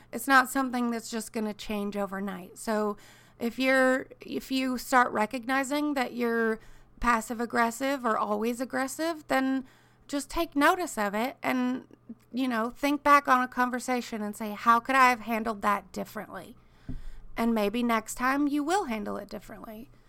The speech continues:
So how do we get better at this? So you want to take ownership of your reactions. If you, uh, you know, you don't want to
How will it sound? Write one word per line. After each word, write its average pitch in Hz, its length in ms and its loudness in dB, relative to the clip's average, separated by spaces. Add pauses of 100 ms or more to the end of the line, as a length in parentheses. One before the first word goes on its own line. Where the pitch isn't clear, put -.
(760)
So 294 220 8
how 311 240 10
do 349 60 8
we 403 120 4
get 294 280 4
better 220 280 4
at - 200 -8
this? - 440 -14 (1300)
So 302 200 0
you 311 180 4
want 370 220 6
to 427 80 -10
take 302 400 2
ownership 233 640 2
of 214 140 -4
your 220 160 -2
reactions. 202 840 -6 (540)
If 277 200 0
you, 311 460 0 (180)
uh, - 140 -6 (180)
you 269 160 -2
know, 277 140 0
you 262 160 0
don't 285 180 8
want 311 140 8
to 302 60 0